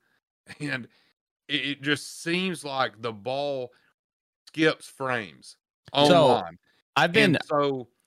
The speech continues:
Speaker 1: I'm wondering, is that a quirk issue with the game not being able to comprehend when the quirk activates,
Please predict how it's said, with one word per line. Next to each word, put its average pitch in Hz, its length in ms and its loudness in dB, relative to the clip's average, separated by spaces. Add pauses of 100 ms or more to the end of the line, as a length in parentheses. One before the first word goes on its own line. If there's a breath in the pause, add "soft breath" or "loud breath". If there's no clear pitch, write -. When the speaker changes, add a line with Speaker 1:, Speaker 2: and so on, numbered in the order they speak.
(400)
Speaker 1:
I'm 135 220 -2
wondering, 160 480 0
is 120 240 -8
that 139 240 2
a 113 140 -2
quirk 165 540 0
issue 185 420 -10
with 147 200 -4
the 117 80 -4
game 139 460 -4
not 131 180 -8
being 135 200 -10
able 123 160 -14
to 107 60 -14
comprehend 127 640 -10
when 135 240 -4
the 120 80 -4
quirk - 360 0
activates, 143 760 -4